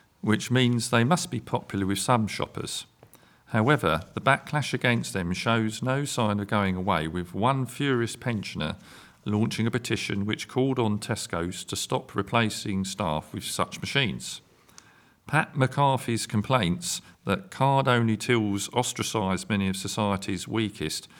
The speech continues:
has certainly struck a chord, with more than a hundred thousand people signing a petition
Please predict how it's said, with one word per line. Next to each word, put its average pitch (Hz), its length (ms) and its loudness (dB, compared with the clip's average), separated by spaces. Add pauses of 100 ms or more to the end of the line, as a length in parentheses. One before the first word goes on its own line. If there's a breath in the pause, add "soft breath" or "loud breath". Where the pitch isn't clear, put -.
(180 soft breath)
has 101 100 -2
certainly 95 720 2
struck - 320 -4
a - 60 -20
chord, - 420 -2 (420 soft breath)
with 98 160 -4
more 107 200 2
than 104 120 0
a 101 60 4
hundred 127 460 0
thousand 117 460 -2
people 104 540 -4 (140 soft breath)
signing 117 420 2
a 98 60 -8
petition 92 640 -2